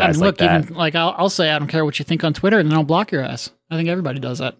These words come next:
Speaker 1: Yeah.
Speaker 2: Right. <laughs> It's, well, that's, and I said that to him in an interview. I was like, "I don't know. I care what people think." I'm like, I, I, I, you know, I had a story.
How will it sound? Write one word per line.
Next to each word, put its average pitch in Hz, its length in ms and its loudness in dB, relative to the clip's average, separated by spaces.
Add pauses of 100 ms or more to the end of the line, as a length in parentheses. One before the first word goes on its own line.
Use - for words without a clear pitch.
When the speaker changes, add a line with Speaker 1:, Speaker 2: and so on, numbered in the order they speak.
Speaker 1:
Yeah. 143 280 -2
Speaker 2:
Right. 202 340 6
<laughs> - 40 0
It's, 269 460 4 (300)
well, 254 120 10
that's, 294 200 6
and 190 120 2
I 190 60 6
said 277 260 4
that 254 120 2
to 202 60 4
him 170 60 2
in 151 60 0
an 170 60 4
interview. 185 320 2
I - 20 6
was 123 100 2
like, 127 100 0
"I 135 120 4
don't 247 80 4
know. 135 100 4
I 277 140 6
care 240 220 4
what - 60 0
people 123 220 -2
think." 156 260 -2
I'm 190 120 2
like, 151 160 0
I, 135 160 -2
I, 156 240 -2
I, 175 140 0
you 151 100 -8
know, 147 120 -6
I 156 120 0
had 214 80 2
a 180 40 -4
story. 165 220 -6